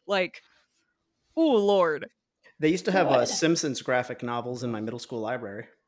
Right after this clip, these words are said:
Speaker 1: Fun.
Speaker 2: Yeah.
Speaker 3: Beautiful.
Speaker 1: Um, I just, ooh, I wish we could return to that time. It was such a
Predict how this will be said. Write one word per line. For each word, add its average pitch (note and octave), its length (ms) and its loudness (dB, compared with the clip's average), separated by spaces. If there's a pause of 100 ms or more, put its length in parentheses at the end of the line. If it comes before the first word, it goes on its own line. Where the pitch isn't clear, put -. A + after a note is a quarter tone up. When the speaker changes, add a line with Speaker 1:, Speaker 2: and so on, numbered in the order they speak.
(920)
Speaker 1:
Fun. D4 260 -12 (640)
Speaker 2:
Yeah. G#3+ 160 -2
Speaker 3:
Beautiful. F3+ 960 2 (1300)
Speaker 1:
Um, F#3 540 -6 (2000)
I G#3+ 120 -4
just, G#3 460 -6
ooh, F3 220 -6 (640)
I A#3 80 -2
wish C4+ 220 -4
we G#3 80 -4
could - 160 -10
return D#3 380 -8
to - 80 -16
that C#3+ 180 -6
time. C#3+ 460 -10 (100)
It G#3 140 -8
was A#3 180 -6
such - 300 -8
a E3 300 -4